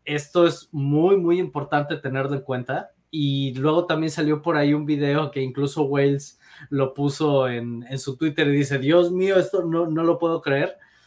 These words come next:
de, eh, ahora en la convención de Bitcoin, donde sale uno de los personajes que está hablando ahí, diciendo que él está totalmente a favor porque él no quiere ser responsable de sus palabras semilla, él quiere que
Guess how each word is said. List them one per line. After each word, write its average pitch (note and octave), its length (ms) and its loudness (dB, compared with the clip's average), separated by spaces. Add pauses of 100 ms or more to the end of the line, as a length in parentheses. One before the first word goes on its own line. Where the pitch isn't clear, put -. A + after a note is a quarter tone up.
(240)
de, C#3+ 540 0
eh, C#3+ 160 -4
ahora D3+ 320 4
en F3 100 2
la D#3+ 200 0
convención D3 520 -4
de C#3+ 80 0
Bitcoin, D3+ 540 -4 (560)
donde C#3 380 -2
sale D#3 300 0
uno D#3+ 300 0
de B2+ 120 -4
los A2+ 280 -14
personajes C#3 640 -4
que - 80 -18
está C#3 160 -4
hablando C#3 360 0
ahí, C#3 240 0 (460)
diciendo D3+ 680 0
que C#3+ 300 -2
él E3 120 0
está E3+ 280 0
totalmente E3 480 -2
a D3+ 60 -4
favor D#3+ 360 0
porque D3 300 -2
él D#3+ 120 0
no E3 140 -4
quiere E3 240 -4
ser D3 200 -6
responsable D3+ 760 -2
de B2+ 140 -4
sus C3 220 -10
palabras C#3 400 -2
semilla, D#3 420 -2
él C#3+ 160 -2
quiere C#3+ 300 0
que A#2+ 280 -8